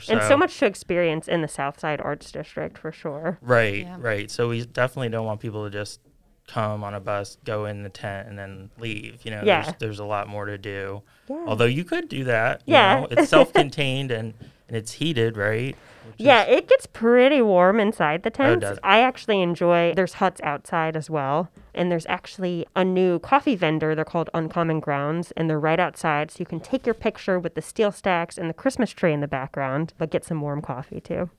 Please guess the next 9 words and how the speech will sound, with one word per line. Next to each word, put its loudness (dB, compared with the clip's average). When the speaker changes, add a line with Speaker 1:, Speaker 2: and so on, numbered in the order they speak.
Speaker 2:
That's -10
a -6
good -4
idea. -8
I -2
was -4
gonna -4
mention -8
that -10